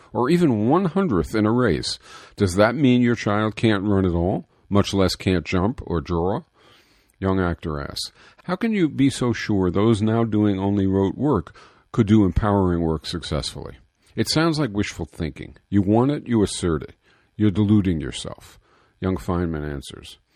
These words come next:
"Whatever our inborn differences, the overriding fact is that society represses eighty percent of the population into seeming ill-equipped for empowering involvement.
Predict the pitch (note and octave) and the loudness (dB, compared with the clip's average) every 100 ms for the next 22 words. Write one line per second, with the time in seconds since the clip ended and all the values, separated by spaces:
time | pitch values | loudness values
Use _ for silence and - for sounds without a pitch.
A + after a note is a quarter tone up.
0 | _ _ _ - B2+ F#3+ A3+ G3+ B2+ B2 | _ _ _ -2 0 2 0 -2 -2 -2
1 | C3 A#2 A#2 G2+ A#2 A#2 G#2 - - - | -2 -2 -2 -2 -2 -4 -6 -8 -12 -8
2 | G2+ - D#3 G#3 F#3+ D#3+ C3+ A#2+ - B2+ | -6 0 2 2 0 -2 -2 -2 -4 -4
3 | A2+ - G2+ E2+ F2+ - A#2 - C#3+ D#3+ | -4 -4 -10 -10 -12 -10 -10 -6 -6 -4
4 | F#3+ F3 C3+ A#2 - E3+ - G2 F2 C3+ | -2 -2 -2 -4 -6 -6 -4 -6 -4 -4
5 | D#3 F3 C#3+ - B2+ G#2+ G2 A#2+ A#2 A#2 | -4 -6 -8 -6 -6 -6 -6 -4 -4 -4
6 | A#2+ C#3+ - F2 - - - - B2 B2+ | -2 -2 -4 -8 -10 -20 -10 -4 -2 -2
7 | - - G#3+ F3 G#2+ G#2+ C3 _ A#2+ B2+ | -4 -2 0 4 4 2 -4 _ -2 0
8 | B2 - F#3 - - - B2 A#2+ G2+ F2 | -2 -2 0 0 -6 -12 -4 -2 -2 0
9 | E2 E2 G2 A2 A#2 D3+ F3 G#2 - | 0 -2 -2 -4 -4 -2 -2 -4 -10